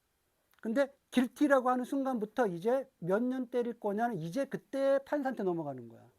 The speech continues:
미국은, 미-, 미-, 미국은 그렇게 돼 있어. 그러니까 판사 네 꼴리는 대로 하지 마라. 유무죄 판단만은 이 얘기를 들어보고서는 평범한 사람들의 이야기를 들어서 하겠다. 그렇게 해가지고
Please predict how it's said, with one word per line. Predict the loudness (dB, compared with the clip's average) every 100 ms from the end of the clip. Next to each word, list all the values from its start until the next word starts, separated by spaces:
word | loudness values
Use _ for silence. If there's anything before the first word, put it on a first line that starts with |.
| _ _ _ _ _ _ _
미국은, | -4 -2 -2 -6 -6
미-, | -6 -6 -12 _
미-, | -14 -6 -6 -4
미국은 | -4 -4 -4
그렇게 | -4 -2 0
돼 | -2
있어. | -4
그러니까 | -8 -8 -10 -12 _
판사 | 0 2 4 2
네 | 0 -4
꼴리는 | 0 2 0
대로 | 0
하지 | -2 0
마라. | 2 2 2 -2 _ _ -6
유무죄 | -2 -2 -2
판단만은 | -4 -6 -4 -4 -2 -2 -4 -6 _ _ _ _ _ _
이 | -4 0 0
얘기를 | 0 -2 -2 -4
들어보고서는 | -2 -2 -2 -6 -6 -6 -4 -6 -8
평범한 | -6 -4 -2 -2 -2 -4 -6 _ _ _ _
사람들의 | _ -2 0 0 0 -2 -4 _ -4 -4
이야기를 | 0 2 2 0 -6
들어서 | -8 -6 -4 -4
하겠다. | -6 -8 -6 -8 -10 _ _ _ _ _ _ _ _ _ _
그렇게 | -8 -2
해가지고 | -2 -2 -4 -6